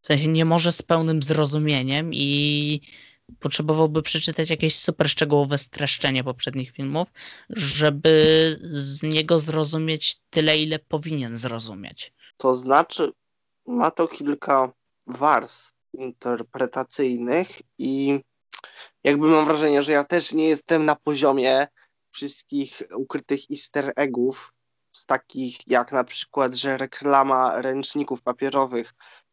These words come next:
Speaker 2: to nazywały się Lagos, czyli miejsce, gdzie, e, Wanda niechcący zrobiła ten wypadek, ten wybuch bomby i wtedy, a tekst był, e, "Posprzątaj po swoim bałaganie".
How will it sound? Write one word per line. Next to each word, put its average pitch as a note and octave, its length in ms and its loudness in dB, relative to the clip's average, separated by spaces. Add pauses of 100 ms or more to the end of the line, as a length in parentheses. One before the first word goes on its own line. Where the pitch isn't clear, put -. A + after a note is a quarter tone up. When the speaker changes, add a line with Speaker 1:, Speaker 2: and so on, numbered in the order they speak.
Speaker 2:
to B2 280 6
nazywały B2+ 560 2
się C#3 160 -2
Lagos, C3 480 0
czyli B2+ 240 -8
miejsce, B2+ 520 -4
gdzie, B2 520 2 (540)
e, B2 340 0
Wanda B2+ 320 2
niechcący B2+ 640 -4
zrobiła B2 460 -2
ten B2 340 -4
wypadek, B2+ 460 -2
ten B2+ 220 -6
wybuch A#2+ 300 -6
bomby A#2+ 400 0 (120)
i A#2+ 300 -4
wtedy, B2 640 0 (460)
a B2 220 2
tekst B2 480 -2
był, B2+ 360 2
e, B2+ 240 0
"Posprzątaj C3+ 680 -2
po B2+ 100 -6
swoim C3 360 2
bałaganie". B2 720 0